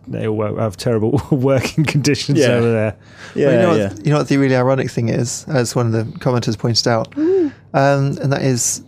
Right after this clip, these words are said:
Speaker 3: China makes a lot of the components for these consoles that they can never play. It's quite sad,
Speaker 1: That's,
Speaker 3: isn't
Speaker 1: like,
Speaker 3: it?
Speaker 1: s-, sick, isn't it?
Speaker 3: Yeah.
Speaker 2: That is.
Speaker 1: It's like, "Look at all this stuff you're making, you're never gonna have that."
Speaker 2: Yeah.
Speaker 3: Yeah,
Speaker 1: You're
Speaker 3: did they,
Speaker 1: never having it.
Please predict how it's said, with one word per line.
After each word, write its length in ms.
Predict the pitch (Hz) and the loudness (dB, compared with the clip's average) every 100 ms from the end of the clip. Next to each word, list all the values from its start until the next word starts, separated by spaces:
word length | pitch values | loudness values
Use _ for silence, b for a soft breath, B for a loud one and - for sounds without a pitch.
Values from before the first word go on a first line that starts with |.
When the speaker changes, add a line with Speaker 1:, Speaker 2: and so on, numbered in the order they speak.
| _ - - - | _ -20 -20 -6
Speaker 3:
China 440 | - 151 139 123 123 | 0 2 2 0 2
makes 380 | 139 127 - | 0 0 0
a 40 | 135 | 0
lot 120 | 131 | 2
of 40 | 127 | 0
the 40 | |
components 640 | 127 123 143 123 110 - | -2 0 0 0 -2 -4
for 140 | - 123 | -4 -2
these 320 | 120 110 - | 0 -2 -4
consoles 420 | 139 123 127 117 | -2 0 0 0
that 60 | - | 0
they 120 | 123 | -2
can 140 | 123 | 0
never 160 | 123 120 | -2 -2
play. 280 | - 131 123 - - - - - - - - | 0 -2 -2 -8 -20 -20 -20 -20 -20 -20 -20
It's 80 | - | -10
quite 180 | - - | -8 -4
sad, 140 | - | -2
Speaker 1:
That's, 140 | 160 123 | 0 0
Speaker 3:
isn't 40 | 110 | 0
Speaker 1:
like, 20 | |
Speaker 3:
it? 40 | 123 | -2
Speaker 1:
s-, 340 | - - - - - - | -6 -8 -8 -10 -20 -10
sick, 440 | - - - 117 - | -8 -6 -4 -4 -4
isn't 140 | 117 | -4
it? 140 | 101 - - - | -4 -8 -20 -8
Speaker 3:
Yeah. 240 | 139 - | -4 -2
Speaker 2:
That 60 | 95 | -2
is. 140 | 104 | -2
Speaker 1:
It's 140 | 117 - | -2 -2
like, 120 | 110 | -2
"Look 100 | 117 | -2
at 60 | 131 | -2
all 60 | |
this 120 | 117 110 | -2 -2
stuff 300 | - 110 - | -2 -4 -4
you're 100 | 101 | -4
making, 360 | 104 92 104 | -4 -6 -6
you're 120 | 98 90 | -4 -6
never 280 | 92 95 | -8 -10
gonna 180 | 95 95 | -12 -14
have 180 | 95 - | -16 -18
that." 180 | - - | -20 -20
Speaker 2:
Yeah. 80 | - - | -20 -6
Speaker 3:
Yeah, 180 | 95 139 | -2 2
Speaker 1:
You're 140 | 147 | 2
Speaker 3:
did 200 | 151 151 | 2 2
they, 60 | 147 | 2
Speaker 1:
never 140 | 151 | 2
having 240 | 135 131 117 | 2 2 0
it. 180 | 117 | -2